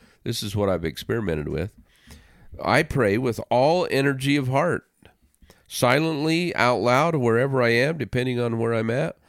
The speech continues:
and, uh, with all energy of heart. There, you can't have in your heart perfect love and fear. They cannot coexist. And perfect love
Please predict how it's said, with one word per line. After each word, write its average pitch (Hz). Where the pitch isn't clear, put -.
and, 123
uh, 120
with 120
all 135
energy 147
of 117
heart. 175
There, 131
you 160
can't 196
have 139
in 131
your 113
heart 101
perfect 143
love 98
and 95
fear. 127
They 92
cannot 147
coexist. 127
And 123
perfect 165
love 123